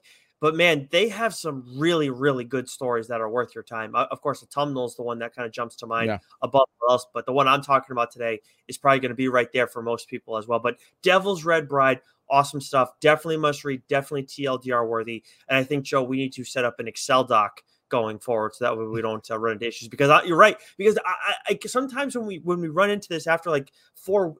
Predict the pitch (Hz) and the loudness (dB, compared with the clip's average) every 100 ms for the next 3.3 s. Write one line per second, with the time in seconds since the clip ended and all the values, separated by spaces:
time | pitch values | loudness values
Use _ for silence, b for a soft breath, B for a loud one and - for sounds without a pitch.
0 | 156 139 147 135 185 - 151 143 160 139 | -14 -6 -4 -2 -4 -6 -6 -2 -2 0
1 | 156 156 131 131 147 131 123 156 139 131 | 0 0 -2 -4 -4 -6 -2 -2 -2 -6
2 | 117 123 190 156 - b b b - 160 | -6 -2 -2 -2 -8 b b b -2 -2
3 | - 156 | 2 0